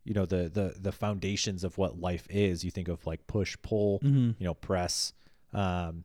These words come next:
Speaker 1: you know, squat, hinge, kind of the main movements that we do. So having any sort of, like, emulation and training within that is, is awesome.
Speaker 2: Yeah.
Speaker 1: Uh,
Speaker 2: I, I like to,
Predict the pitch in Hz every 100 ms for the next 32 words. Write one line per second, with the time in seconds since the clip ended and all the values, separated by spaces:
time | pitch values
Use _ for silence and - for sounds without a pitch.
0 | - 101 85 - 90 90 85 - - -
1 | 104 90 92 - - - - _ - 98
2 | 90 98 101 92 98 110 101 90 - 85
3 | 95 95 101 95 90 - 95 92 82 -
4 | - - 113 98 - - 120 123 117 113
5 | 107 107 98 92 90 110 110 95 95 -
6 | 98 87 - 92 85 - 101 98 90 85
7 | 87 - 104 90 98 95 85 85 - -
8 | - - - 123 120 151 156 - - -
9 | - - - 107 82 - 113 101 90 -
10 | 160 185 190 143